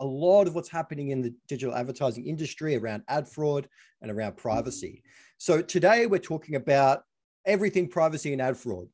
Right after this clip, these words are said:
And our conversation will be in two parts. So the first part will be about bad data, uh, the, the reality of ad fraud and what to do about it.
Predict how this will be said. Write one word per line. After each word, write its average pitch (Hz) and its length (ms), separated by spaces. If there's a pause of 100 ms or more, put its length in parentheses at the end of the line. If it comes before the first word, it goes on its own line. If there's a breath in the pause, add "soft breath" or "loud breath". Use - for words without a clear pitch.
And 147 220
our 160 140
conversation 170 640
will 143 80
be 139 160
in 123 140
two 175 180
parts. - 520
So 139 300
the 139 80
first 233 320
part 170 240
will 143 120
be 147 180
about 127 380 (260 soft breath)
bad 147 320
data, 156 460 (400 soft breath)
uh, 123 180
the, 143 280 (180)
the 131 200
reality 175 440
of 139 160
ad 143 180
fraud 151 380
and 123 100
what 151 160
to 127 60
do 117 220
about 139 260
it. 190 100